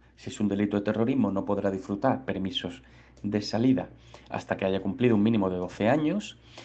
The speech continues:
y en el resto un mínimo de ocho años de prisión mínimo para disfrutar un, eh, permiso ordinario de salida. Eh, bueno, el tribunal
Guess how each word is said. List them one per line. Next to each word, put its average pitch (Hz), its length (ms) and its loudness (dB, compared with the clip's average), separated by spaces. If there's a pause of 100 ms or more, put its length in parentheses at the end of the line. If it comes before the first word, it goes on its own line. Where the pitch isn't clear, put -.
(280)
y 160 260 0
en 113 120 -2
el 98 100 0
resto 104 600 -2 (180)
un 101 80 -2
mínimo 104 480 0
de 107 480 -2 (680)
ocho - 500 0 (640)
años 127 440 0
de 101 120 -2
prisión - 520 -6
mínimo 127 440 2
para 117 200 0
disfrutar 101 560 -2 (380)
un, 104 380 0 (480)
eh, 85 560 -8 (1500)
permiso 113 640 2 (640)
ordinario 101 680 2
de 90 240 -8
salida. 90 480 -10 (960)
Eh, 98 800 2
bueno, 107 180 2
el 107 100 2
tribunal 151 520 4